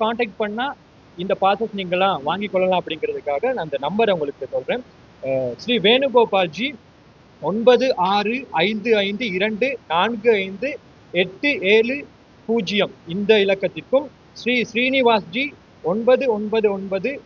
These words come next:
நான்கு மூன்று ஐந்து பூஜ்ஜியம் பூஜ்ஜியம் ஒன்பது ஒன்று, ஸ்ரீமதி ஜோஷ்னா ஆறு மூன்று எட்டு நான்கு இரண்டு மூன்று ஒன்பது ஏழு ஐந்து மூன்று, இந்த இலக்கங்களை தொடர்பு கொண்டால்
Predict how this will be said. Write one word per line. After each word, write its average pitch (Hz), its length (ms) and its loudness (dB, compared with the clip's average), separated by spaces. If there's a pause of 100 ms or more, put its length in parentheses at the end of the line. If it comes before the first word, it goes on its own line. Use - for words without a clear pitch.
நான்கு 220 420 0
மூன்று 208 540 -2
ஐந்து 214 540 -2 (560)
பூஜ்ஜியம் 233 460 0
பூஜ்ஜியம் 226 600 0
ஒன்பது 202 460 2
ஒன்று, 180 400 0 (560)
ஸ்ரீமதி 254 520 0 (120)
ஜோஷ்னா 254 540 4 (360)
ஆறு 240 420 0
மூன்று 226 460 0
எட்டு 170 320 -4
நான்கு 214 360 0
இரண்டு 190 480 0
மூன்று 220 400 0
ஒன்பது 196 460 -6
ஏழு 202 340 0
ஐந்து 170 320 -8
மூன்று, 156 300 -6 (280)
இந்த 214 200 4
இலக்கங்களை 233 500 2
தொடர்பு 196 380 -2
கொண்டால் 196 400 2